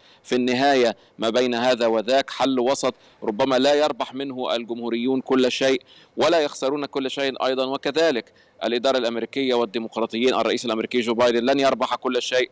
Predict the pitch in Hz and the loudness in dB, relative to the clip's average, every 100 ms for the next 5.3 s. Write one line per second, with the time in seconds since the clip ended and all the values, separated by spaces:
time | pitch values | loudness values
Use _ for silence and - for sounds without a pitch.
0 | _ _ - 123 131 120 - 117 113 110 | _ _ 0 2 2 0 -2 -4 -4 -4
1 | 113 135 117 120 113 113 120 131 - 131 | -4 -2 0 0 -2 -4 -2 -2 -2 -2
2 | 123 127 131 123 _ - - 117 113 120 | 0 0 0 -4 _ -20 -8 -4 -2 -2
3 | 107 139 143 107 110 113 113 120 117 107 | 0 0 2 0 0 4 4 2 -2 -4
4 | - 123 120 117 - - - 113 104 117 | -4 -4 0 0 -2 -8 -2 0 4 2
5 | 120 104 | 2 -4